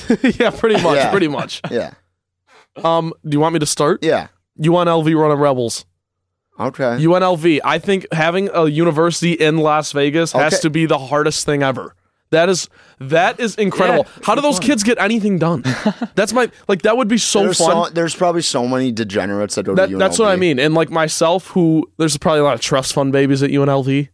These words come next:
Speaker 2: Really? You think so?
Speaker 1: How are they paying
Speaker 3: They
Speaker 1: for
Speaker 3: made, they li-, made a little bit of a run. Was it last year? No, two years ago?
Speaker 2: Well, U N L V is a historically awesome basketball school.
Speaker 1: Yeah,
Speaker 3: Okay,
Speaker 1: yeah.
Speaker 3: well,
Speaker 1: They,
Speaker 3: then maybe
Speaker 1: they,
Speaker 3: that's
Speaker 1: Larry
Speaker 3: the
Speaker 1: Johnson.
Speaker 2: Yeah. So, I mean,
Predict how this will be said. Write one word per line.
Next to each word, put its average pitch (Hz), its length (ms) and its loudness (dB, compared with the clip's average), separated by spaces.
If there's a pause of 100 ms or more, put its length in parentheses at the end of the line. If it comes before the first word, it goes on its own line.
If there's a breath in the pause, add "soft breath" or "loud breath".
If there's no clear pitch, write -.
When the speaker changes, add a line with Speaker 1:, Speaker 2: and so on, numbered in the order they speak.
(120)
Speaker 2:
Really? 131 640 -6
You 113 100 -10
think 113 300 -6
so? 160 220 -2
Speaker 1:
How 160 260 0
are 170 60 4
they 170 100 4
paying 151 260 0
Speaker 3:
They 170 100 4
Speaker 1:
for 262 80 2
Speaker 3:
made, - 120 2
they 208 100 4
li-, 311 180 0
made 185 280 -2
a - 20 0
little 165 120 0
bit 156 80 2
of 143 80 0
a 139 40 2
run. 131 240 0
Was 175 140 0
it 160 60 2
last 135 400 0
year? 165 160 -6
No, 143 180 -2
two 160 160 -2
years 165 220 2
ago? 202 380 -2
Speaker 2:
Well, 170 120 0
U 147 160 -2
N 180 60 0
L 180 60 0
V 165 140 -2
is 151 100 -4
a 156 140 0
historically 143 600 -2
awesome 123 360 -2
basketball 98 460 -4
school. - 380 -12 (400)
Speaker 1:
Yeah, 202 220 2
Speaker 3:
Okay, 135 120 2
Speaker 1:
yeah. 147 60 2
Speaker 3:
well, 156 120 2
Speaker 1:
They, 143 60 2
Speaker 3:
then 156 80 0
maybe 160 140 2
Speaker 1:
they, 170 60 4
Speaker 3:
that's 160 100 0
Speaker 1:
Larry 151 260 2
Speaker 3:
the 151 60 -4
Speaker 1:
Johnson. 123 500 -2
Speaker 2:
Yeah. 107 380 -2 (380)
So, 156 220 -2
I 175 240 0
mean, 170 300 -2